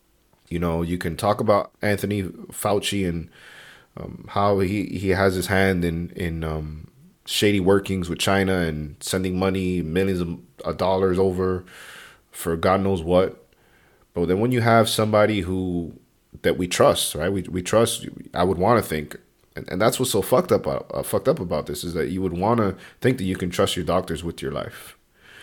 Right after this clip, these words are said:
But it's gotten to a point where you even have to question, is the information that your doctor giving you, and you're not an expert, by the way, right? So you gotta put two and two together, hope you're not wrong. But the information that your doctor's giving you is the information that you need and, and that, that what's really best for you,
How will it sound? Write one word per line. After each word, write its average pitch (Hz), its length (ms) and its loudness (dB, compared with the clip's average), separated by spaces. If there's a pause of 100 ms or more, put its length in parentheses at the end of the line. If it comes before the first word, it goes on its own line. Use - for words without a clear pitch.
(180)
But 90 100 0
it's 80 100 0
gotten 117 260 8
to 98 140 2
a 87 60 2
point 113 380 4
where 90 340 4
you 85 200 0
even 92 160 2
have 90 120 0
to - 100 -6
question, 90 720 2 (580)
is 92 260 2
the 90 160 2
information 90 520 -2
that 87 60 -4
your 78 120 -4
doctor 82 280 -4
giving 92 420 4
you, 73 240 -6 (720)
and 90 120 -6
you're 95 100 4
not 131 140 8
an 107 100 2
expert, - 460 0
by 71 140 -2
the 60 80 -4
way, 50 240 -8 (220)
right? 101 240 -2
So - 120 -2
you 85 140 0
gotta 110 160 6
put 95 220 0
two 101 120 0
and 90 80 0
two 92 120 -2
together, 87 320 4
hope 82 180 -2
you're 78 120 -4
not 65 160 -8
wrong. 85 260 -2 (320)
But 92 100 -2
the 90 160 4
information 98 560 2
that 85 140 -6
your 78 200 -4
doctor's 87 280 -2
giving 98 300 0
you 82 100 -2
is 76 160 -4
the 85 120 -4
information 82 420 -6
that 69 80 -6
you 80 160 -6
need 90 320 -2
and, 69 160 -8
and 78 160 -6
that, - 340 -8
that 78 120 -4
what's 71 340 -8
really 78 180 -4
best 92 260 -2
for - 220 -12
you, - 100 -16